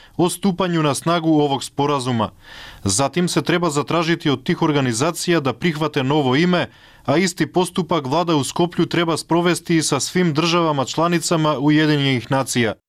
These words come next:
То би значило да ќе изванично друге држави и организации почети да се обраќају земји новим именом –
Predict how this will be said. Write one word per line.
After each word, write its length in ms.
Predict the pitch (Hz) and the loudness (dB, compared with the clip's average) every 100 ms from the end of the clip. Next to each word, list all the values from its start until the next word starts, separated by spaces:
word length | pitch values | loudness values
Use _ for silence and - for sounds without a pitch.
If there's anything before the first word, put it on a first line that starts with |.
| _ - | _ -2
То 120 | 139 | 0
би 100 | 131 | 0
значило 500 | 127 165 - 190 185 | 0 0 0 2 2
да 100 | 151 | 0
ќе 200 | - 139 | 0 -2
изванично 580 | 113 147 180 175 175 143 | 0 -2 -2 -2 -2 2
друге 300 | 151 165 147 | 2 2 2
држави 420 | 170 170 165 156 | 0 0 2 2
и 40 | |
организации 840 | 147 131 123 110 139 175 - 175 | 2 2 0 0 0 -2 0 0
почети 460 | 147 170 170 175 180 | 0 -2 0 -2 0
да 140 | 156 | 0
се 140 | 143 135 | 0 -2
обраќају 520 | 120 156 160 156 127 | 0 -2 0 0 0
земји 460 | 110 156 180 175 139 | 0 0 2 0 0
новим 400 | 143 156 143 139 | 0 0 0 2
именом – 360 | 139 127 104 | 0 0 -2